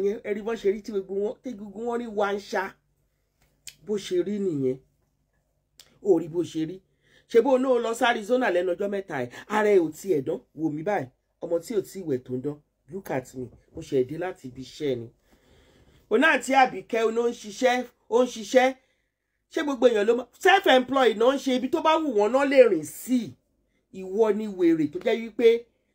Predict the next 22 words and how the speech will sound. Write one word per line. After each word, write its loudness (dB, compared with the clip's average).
tó -2
o 4
bá 2
tí -4
ì -6
dórí 0
Facebook -4
o -4
lè -4
jẹun. -4
O 4
ní 2
wàá 4
gbàdúrà 2
kí -2
Mark, 2
kí 2
nǹkan 2
ṣe 0
Mark 0
Zuckerberg, 2
kí, -6